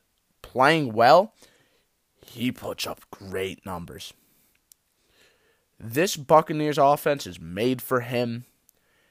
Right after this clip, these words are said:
And, you know, the players like him. He obviously likes the players. This is his team.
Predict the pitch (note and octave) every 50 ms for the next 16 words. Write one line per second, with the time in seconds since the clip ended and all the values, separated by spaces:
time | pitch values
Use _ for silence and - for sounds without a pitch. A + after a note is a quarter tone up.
0 | _ _ - - F2+ F2+ F2 F2+ E2+ E2 D#2 D2 C2+ F2+ F#2 - - - - A#2
1 | A#2 A#2 B2+ C3 C3 C3 A#2 G#2+ A2+ A#2+ B2 B2+ B2 - C3+ B2 A2 F#2+ - _
2 | - - C#3 D3 C#3 - G#2+ A2+ A#2+ A#2+ G#2+ B2 A#2+ A2 - G#2+ G2+ G2+ G2+ G2
3 | G2 - G#2 G2 - - C#3+ C#3+ E3 - - - - - _ - F#3 C4 - -
4 | B3 G#3 E3+ - - F3 E3+ C#3+ - - - - D3 A2+ E2+ D#2+ E2+